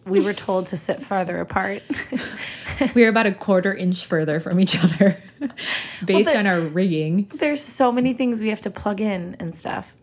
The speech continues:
Speaker 1: So we're trying to make the sound quality as great as it can be, but we don't know what we're doing.
Speaker 2: We are hovered in my second bedroom,
Speaker 1: Mm-hmm.
Speaker 2: in between the dog crate and the spare bed.
Speaker 1: Let's,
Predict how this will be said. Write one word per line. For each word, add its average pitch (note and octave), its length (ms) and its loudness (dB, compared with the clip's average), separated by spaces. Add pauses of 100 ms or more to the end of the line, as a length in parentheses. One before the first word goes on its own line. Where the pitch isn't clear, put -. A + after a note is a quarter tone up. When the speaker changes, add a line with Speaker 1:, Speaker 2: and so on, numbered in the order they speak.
(160)
Speaker 1:
So G3 300 -4
we're G3+ 180 -8
trying C4+ 240 -4
to D4+ 40 -8
make - 160 -20
the A3+ 80 -4
sound G#3 360 -4
quality F3 380 -6
as E3+ 160 -10
great G3 260 -8
as G#3 140 -10
it A3+ 60 -12
can F#3 140 -10
be, F#3 400 -10
but G#3 140 -6
we A3 600 -4 (720)
don't - 220 -20
know - 80 -20 (100)
what - 80 -20
we're - 80 -20
doing. - 440 -20 (200)
Speaker 2:
We G3 240 0
are F3 260 -2
hovered F#3+ 560 -6
in E3 300 -4
my D3+ 460 -6
second F#3+ 380 -4
bedroom, D3+ 680 -6
Speaker 1:
Mm-hmm. G3+ 220 -8 (440)
Speaker 2:
in F#3 200 2
between F3+ 760 0
the E3+ 180 -2
dog E3 340 -2
crate G3 560 -4
and E3+ 420 0 (100)
the F#3 280 -2
spare E3+ 360 0
bed. D#3 420 -6 (340)
Speaker 1:
Let's, - 720 -6